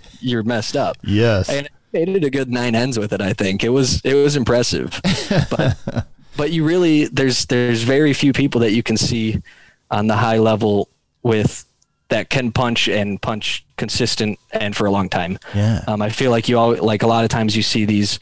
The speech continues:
Speaker 2: these younger kids, or, I, I mean, just anybody that switches to punching, um, and they get really hot for a short amount of time and just burn out. Um, there's, I mean, but we've all, I, everybody's experienced that little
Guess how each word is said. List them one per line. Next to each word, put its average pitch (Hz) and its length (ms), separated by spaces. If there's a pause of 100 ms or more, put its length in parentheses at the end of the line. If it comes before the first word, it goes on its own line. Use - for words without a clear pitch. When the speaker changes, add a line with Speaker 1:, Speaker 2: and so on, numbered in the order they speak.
(320)
Speaker 2:
these 110 280
younger 107 280
kids, 107 340
or, 101 400
I, 123 200
I 127 60
mean, 147 140
just 135 160
anybody 139 300
that 113 120
switches 131 380
to 113 80
punching, 95 460 (460)
um, 95 440 (280)
and 117 180
they 110 320
get 113 200
really 127 200
hot 123 320 (680)
for 104 260
a - 320
short - 280
amount 117 160
of 110 60
time 120 240
and 101 120
just - 180
burn 101 180
out. 85 220 (160)
Um, 95 320 (760)
there's, 110 360
I 113 100
mean, 104 400
but 135 320
we've 160 160
all, 151 380
I, 123 140
everybody's 127 540
experienced 117 680
that 110 180
little 107 420